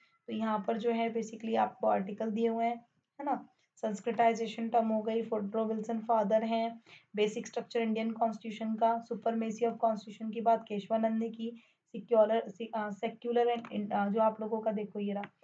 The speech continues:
ठीक है, फेडरल कैरेक्टर रिव्यू, मिनर्वा केस, जुडिशियल रिव्यू, तो कौन बोलते हैं, देखो यहाँ पर आप देखोगे, अ, fulfillment of enforcement of public policy, है ना, तो डी, ये L D White हो गए,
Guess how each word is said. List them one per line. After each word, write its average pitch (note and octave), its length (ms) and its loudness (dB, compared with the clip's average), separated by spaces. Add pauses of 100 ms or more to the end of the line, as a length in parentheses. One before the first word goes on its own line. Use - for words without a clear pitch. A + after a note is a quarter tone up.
(300)
ठीक C4 100 -8
है, D4 120 2
फेडरल G#3 400 4
कैरेक्टर A3 500 2
रिव्यू, G#3+ 400 -2
मिनर्वा G#3+ 420 2
केस, A3 260 -4
जुडिशियल G#3 520 -2
रिव्यू, A3 460 -2 (360)
तो A#3+ 140 4
कौन A#3 420 4
बोलते A3+ 340 2
हैं, A#3 280 0
देखो A3+ 200 0
यहाँ G#3+ 280 -2
पर A#3 160 4
आप A#3 120 6
देखोगे, A#3 640 0 (500)
अ, G#3+ 100 2
fulfillment A#3 680 2
of A#3+ 140 6 (120)
enforcement A3+ 640 -2
of B3 100 2
public A3+ 360 2 (120)
policy, A#3 420 2 (600)
है D4 80 2
ना, B3+ 80 4
तो A3+ 160 0
डी, G#3 300 0
ये G#3+ 160 2
L G#3 160 4
D A#3 120 2
White A3+ 300 2
हो A#3 100 2
गए, A#3 200 0